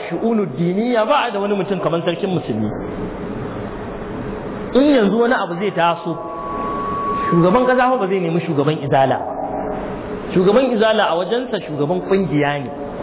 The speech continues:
ba shugaba bane da gwamnati ta yarda da shi. Shugaba ne na wani yanki, na wasu 'yan musulman Najeriya. 'Yan Kadiriya ma suna da nasu, 'yan Tijjaniya ma suna da nasu.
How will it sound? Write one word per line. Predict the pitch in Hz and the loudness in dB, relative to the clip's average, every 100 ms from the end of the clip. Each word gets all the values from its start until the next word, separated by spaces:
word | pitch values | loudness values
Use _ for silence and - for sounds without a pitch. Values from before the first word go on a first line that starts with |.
| - - - - - | -6 -6 -6 -4 2
ba | 151 147 | 4 4
shugaba | 165 151 151 196 208 | 2 2 4 4 4
bane | 220 170 | 2 0
da | 147 | 0
gwamnati | 175 190 - | 0 0 -2
ta | 175 | 0
yarda | 160 123 147 | 0 2 0
da | 127 | -2
shi. | - - - - - - - | -6 -8 -8 -8 -8 -8 0
Shugaba | 170 165 175 226 247 | 2 4 6 4 4
ne | 214 | 2
na | 196 | 2
wani | 196 202 214 | 2 0 0
yanki, | 220 220 220 - - - - - - - - - - - - - | -2 -2 -6 -8 -10 -10 -10 -8 -8 -6 -6 -6 -6 -8 -8 -2
na | 151 185 | 4 6
wasu | 214 208 214 | 6 4 0
'yan | 220 220 | 0 0
musulman | - 170 165 196 190 | 0 0 2 2 2
Najeriya. | 151 139 156 151 151 - - - - - | 0 0 -2 0 0 -2 -8 -8 -8 2
'Yan | 214 233 | 2 4
Kadiriya | 202 180 165 196 185 | 2 2 2 2 2
ma | 165 160 | 2 0
suna | 180 160 | -2 -2
da | 135 | -2
nasu, | 143 147 - - - - - - - - | -2 -2 -4 -8 -10 -8 -6 -6 -4 0
'yan | 214 240 | 2 4
Tijjaniya | 220 147 175 175 208 175 | 4 4 4 4 2 0
ma | 170 | -2
suna | 196 175 | -2 -2
da | 147 | 0
nasu. | 151 165 | 0 0